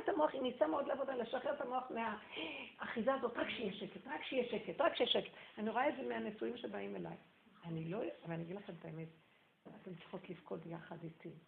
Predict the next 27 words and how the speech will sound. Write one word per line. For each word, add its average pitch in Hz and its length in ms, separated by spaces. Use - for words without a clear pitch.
כי 214 120
לכל 196 280
העולם 233 300
ישמעו 208 260
את 226 120
הדרך, 202 500
וה-, 175 160
ובבית 170 640
אצלי 233 380
לא 185 60
ישמעו. 180 280
אין 226 120
להביא 196 260
בעירום, 175 340
מה 170 80
שנקרא. 160 400
ואז 180 240
אני 185 180
לא 220 60
יכולה 320 220
להגיד 277 180
להם, 330 200
אני 170 160
אמרתי 196 260
להם 180 160
כמה - 180
פעמים, 165 320